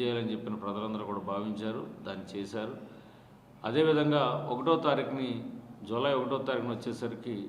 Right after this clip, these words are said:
రెగ్యులర్గా ఇచ్చేటువంటి మూడు వేల రూపాయల పెన్షన్ని నాలుగు వేల రూపాయలు చేస్తూ, అదనంగా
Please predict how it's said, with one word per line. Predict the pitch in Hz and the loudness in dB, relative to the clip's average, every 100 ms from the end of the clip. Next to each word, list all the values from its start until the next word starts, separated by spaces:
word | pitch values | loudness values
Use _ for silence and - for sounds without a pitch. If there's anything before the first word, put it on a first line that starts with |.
| 101 | -6
రెగ్యులర్గా | 113 127 151 147 131 | -4 2 2 2 -2
ఇచ్చేటువంటి | 143 120 123 117 107 | -4 -2 -2 -2 0
మూడు | 117 123 | 0 0
వేల | 131 | 0
రూపాయల | 123 117 120 110 | -2 -2 -4 -4
పెన్షన్ని | 104 101 113 110 98 95 | -6 -6 -6 -4 -6 -4
నాలుగు | 101 113 117 | -2 0 -2
వేల | 110 113 | -2 -4
రూపాయలు | 110 104 - | -4 -4 -6
చేస్తూ, | 101 101 - - - - - - - | -8 -8 -12 -12 -18 -20 -20 -14 -4
అదనంగా | 107 139 160 156 | -2 0 2 4